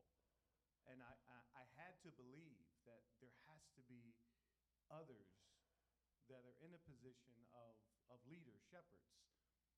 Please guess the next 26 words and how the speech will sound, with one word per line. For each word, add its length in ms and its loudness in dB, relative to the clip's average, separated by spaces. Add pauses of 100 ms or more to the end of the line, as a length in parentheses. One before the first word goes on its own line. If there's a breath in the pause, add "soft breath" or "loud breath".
(360)
that 240 4 (360)
need 240 4
help, 240 6 (500)
just 160 -2
like 140 4
we 120 8
needed 320 6
help. 160 -8 (800 loud breath)
<clears throat> 260 12
And 100 10
I 40 8
know 160 8
that 160 6
might 240 2
sound 240 6
like, 200 4 (160)
"Well, 240 -2
yeah, 280 6
you 80 -2
got 240 2
churches 320 -4
on 80 -2
every 240 -4
corner." 320 -2 (1700 loud breath)
But 120 8
unfortunately, 800 6